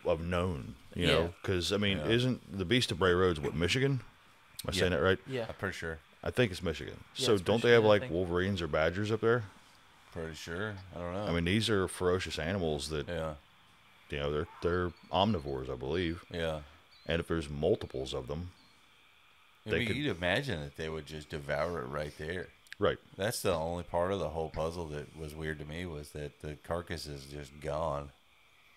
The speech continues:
Speaker 3: You know, like, it's, they don't, they don't even find anything. It's just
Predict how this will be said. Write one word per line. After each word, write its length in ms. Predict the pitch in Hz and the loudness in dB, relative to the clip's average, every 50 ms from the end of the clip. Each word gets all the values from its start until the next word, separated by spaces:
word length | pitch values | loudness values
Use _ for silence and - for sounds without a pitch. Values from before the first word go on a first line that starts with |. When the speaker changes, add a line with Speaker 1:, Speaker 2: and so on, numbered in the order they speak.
| _ - | _ -8
Speaker 3:
You 80 | 85 82 | -4 -2
know, 240 | 82 80 80 85 85 | 0 0 2 2 2
like, 220 | 80 73 71 - 80 | 0 0 -2 -2 -4
it's, 340 | 80 76 - - - - - _ _ _ _ _ _ _ - _ _ _ - | -6 -4 -6 -8 -12 -12 -16 _ _ _ _ _ _ _ -20 _ _ _ -4
they 120 | 80 82 | -2 0
don't, 300 | 87 98 95 87 85 69 69 | 0 0 -2 -2 -4 -4 -6
they 80 | 82 | -4
don't 180 | 90 113 107 95 | -4 -4 -4 -4
even 200 | 80 76 73 71 | -4 -4 -6 -8
find 380 | - - - 76 82 98 110 95 | -10 -6 -4 -2 -2 -2 -2 -4
anything. 540 | 76 69 69 69 - 71 71 71 69 69 | -6 -6 -8 -8 -8 -8 -8 -6 -6 -8
It's 180 | 73 76 - - | -10 -10 -10 -8
just 200 | - 76 69 | -8 -8 -8